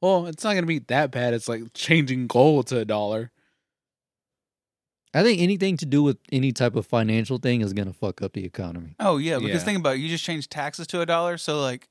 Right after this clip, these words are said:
Speaker 3: imagine people getting their tax refunds.
Speaker 1: You're just gonna get a dollar.
Speaker 3: You should get a dollar back.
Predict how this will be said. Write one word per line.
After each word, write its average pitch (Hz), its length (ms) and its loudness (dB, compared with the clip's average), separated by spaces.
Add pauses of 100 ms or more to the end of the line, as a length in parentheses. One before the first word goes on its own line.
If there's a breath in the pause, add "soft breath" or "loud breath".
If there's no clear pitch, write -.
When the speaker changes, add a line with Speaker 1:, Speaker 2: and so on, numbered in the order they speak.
(160)
Speaker 3:
imagine 156 300 -2
people 147 200 -8
getting 139 180 -8
their 123 100 -10
tax - 400 -8
refunds. 123 460 -16 (680)
Speaker 1:
You're 117 100 -10
just 113 160 -6
gonna 117 180 -4
get 110 140 -2
a 101 40 -10
dollar. 110 360 -2 (360)
Speaker 3:
You 165 80 -2
should 151 100 -6
get 147 100 0
a 131 40 -2
dollar 131 320 0
back. 135 380 -4